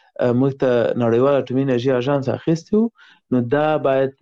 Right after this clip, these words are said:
موږ په پیسو ووایو چې څنګه کار کوي. بیا زه اول ځل د دغه، آه،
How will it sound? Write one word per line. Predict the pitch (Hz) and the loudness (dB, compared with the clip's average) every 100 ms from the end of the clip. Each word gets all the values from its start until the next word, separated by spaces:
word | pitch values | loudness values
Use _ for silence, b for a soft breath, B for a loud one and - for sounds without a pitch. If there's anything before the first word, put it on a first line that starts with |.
| 127 | -2
موږ | 131 135 | -2 0
په | 120 | -2
پیسو | 120 110 - | -2 -2 0
ووایو | 185 175 127 | 2 4 2
چې | - - | -2 -4
څنګه | 135 110 - | -2 -2 -2
کار | 113 110 | -6 -6
کوي. | - - 107 | -6 -2 0
بیا | 131 135 | 2 0
زه | 139 185 | 0 0
اول | 196 170 196 190 180 | 0 0 2 0 0
ځل | 220 220 214 b b b - | -2 -2 -4 b b b -4
د | |
دغه، | 127 165 175 175 170 160 - - | -2 0 0 0 0 -2 -4 -8
آه، | - 123 117 117 107 | -2 0 2 2 0